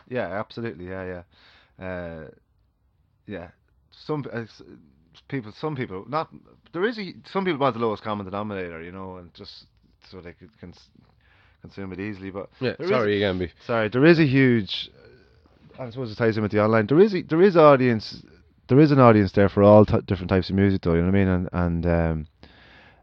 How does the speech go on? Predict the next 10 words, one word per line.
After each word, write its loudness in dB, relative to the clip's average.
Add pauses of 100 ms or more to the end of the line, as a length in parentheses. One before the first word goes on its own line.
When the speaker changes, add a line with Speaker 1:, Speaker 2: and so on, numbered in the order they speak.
(220)
Speaker 1:
and 2
I 2
suppose -4
touring 4
is -6
where, 2
that's, 0 (460)
that's -8
sort -2
of -4